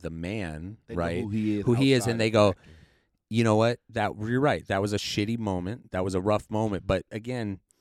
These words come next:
Speaker 2: at the end of the day, the movie won a, like, at the end of the day, in the papers are like, you know,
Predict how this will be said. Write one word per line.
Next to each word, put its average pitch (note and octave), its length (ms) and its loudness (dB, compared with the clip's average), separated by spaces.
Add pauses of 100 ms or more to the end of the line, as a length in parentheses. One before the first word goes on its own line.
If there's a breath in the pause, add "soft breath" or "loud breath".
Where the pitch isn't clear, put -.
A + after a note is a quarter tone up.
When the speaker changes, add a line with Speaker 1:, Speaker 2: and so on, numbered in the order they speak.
(160 soft breath)
Speaker 2:
at A2+ 100 -14
the B2+ 80 -10
end C3 60 -10
of B2+ 60 -12
the A#2+ 40 -10 (100)
day, A#2 100 -4
the G#2 100 -12
movie A#2+ 240 -6
won A2+ 140 -10
a, C#2 140 -14 (280 soft breath)
like, A#2 240 -6
at B2+ 160 -8
the C#3 80 -12
end C#3 60 -8
of C3+ 40 -10
the C3 140 -8
day, A2 280 -8
in A2+ 140 -16
the A2 80 -14
papers F#2 480 -10 (220)
are F2+ 120 -12
like, F#2 160 -10
you G2 60 -14
know, F2 280 -12